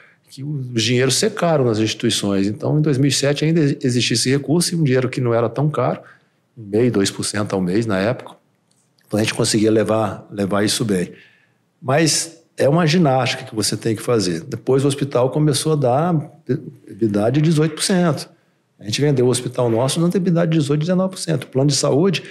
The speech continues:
de doze, treze por cento. E plano de saúde, você dá cinco por cento, você bate palma. Então, nós entregamos nosso plano de saúde com sessenta e sete por cento de sinistro.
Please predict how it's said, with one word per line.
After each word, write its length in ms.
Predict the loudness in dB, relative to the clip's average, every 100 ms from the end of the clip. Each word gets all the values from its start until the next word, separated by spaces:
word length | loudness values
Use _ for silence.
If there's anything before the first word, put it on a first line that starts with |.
| -20 _ _
de 120 | -10 -10
doze, 480 | -2 2 4 2
treze 280 | 2 2 2
por 160 | 0 -2
cento. 320 | -2 -2 -2
E 180 | 0 0
plano 260 | -2 -2 0
de 60 |
saúde, 260 | 2 0 2
você 80 | 0
dá 140 | 2
cinco 220 | 0 -2
por 100 | -2
cento, 200 | 0 0
você 80 | 0
bate 220 | -2 -6
palma. 520 | -2 0 2 0 -2 -10 -20 -20 -20 _ -4
Então, 300 | -2 2 2
nós 180 | 2 2
entregamos 400 | 0 0 2 2
nosso 180 | 2 0
plano 140 | 0 0
de 80 |
saúde 220 | 0 -2 -2
com 80 |
sessenta 480 | -4 -2 0 -2 -2
e 20 |
sete 240 | -2 -2 -4
por 80 | -6
cento 140 | -4
de 60 | -2
sinistro. 580 | 0 2 2 0 -6